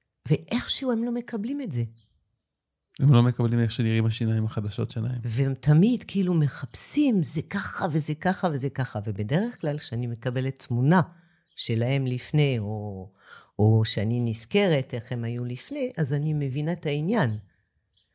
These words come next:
Speaker 1: וזה גורם לי לפעמים לא ללכת לפי החוקים של האסתטיקה של הרפואת שיניים, כדי שהפציינט ירגיש נוח עם השיניים שלו.
Speaker 2: וואו.
Speaker 1: כן.
Speaker 2: כדי שזה יטעם את האישיות שלו.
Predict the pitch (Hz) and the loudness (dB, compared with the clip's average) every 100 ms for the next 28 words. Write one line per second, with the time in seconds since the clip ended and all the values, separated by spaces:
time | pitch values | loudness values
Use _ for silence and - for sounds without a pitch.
0 | _ _ _ _ 117 127 127 131 - _ | _ _ _ _ 2 2 4 -2 -4 _
1 | _ _ - 113 139 143 180 196 185 175 | _ _ -18 -8 0 4 6 4 2 0
2 | - 139 127 120 123 139 170 165 165 165 | 0 0 2 0 -2 2 2 2 0 -4
3 | - 175 - 160 151 - 139 - 190 185 | -6 -8 -2 0 0 -2 -6 -2 0 0
4 | - 131 131 123 147 - 127 117 117 113 | -2 -4 -4 -6 -8 -6 -8 -6 -6 -6
5 | 127 120 120 120 - 143 143 190 269 269 | -8 -8 -8 -10 -6 -6 -4 -2 0 4
6 | 143 123 - _ _ _ - 135 123 131 | 4 2 -4 _ _ _ -2 0 2 0
7 | 131 117 113 - 262 240 247 - 135 123 | -2 -2 -8 -4 2 2 2 -2 -2 -2
8 | 127 202 226 - - _ - 123 156 226 | -2 -4 -2 -4 -8 _ -10 -2 0 2
9 | 165 139 - - _ _ _ 143 139 135 | 2 0 -4 -20 _ _ _ -10 -8 -8
10 | - 170 196 190 131 110 113 151 131 123 | -8 -10 -10 -10 -10 -10 -8 -2 0 0
11 | 123 117 113 _ _ - - _ - 120 | -2 -6 -10 _ _ -16 -16 _ 0 2
12 | 107 117 110 107 110 - 127 156 156 123 | 2 2 0 -2 -4 2 6 6 6 2
13 | 113 - 120 135 - 123 107 | 0 0 4 4 4 2 2